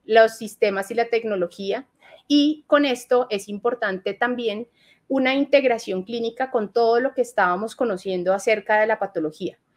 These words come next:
Por ejemplo, una de las cosas es que todos los pacientes que eran llevados a la unidad de cuidado intensivo tenían ventilación mecánica.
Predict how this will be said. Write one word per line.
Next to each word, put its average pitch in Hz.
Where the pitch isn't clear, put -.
Por 226
ejemplo, 233
una 247
de 247
las 233
cosas 208
es 226
que 240
todos 269
los 294
pacientes 220
que 254
eran 214
llevados 214
a 226
la 240
unidad 208
de 175
cuidado 208
intensivo 240
tenían 180
ventilación 190
mecánica. 170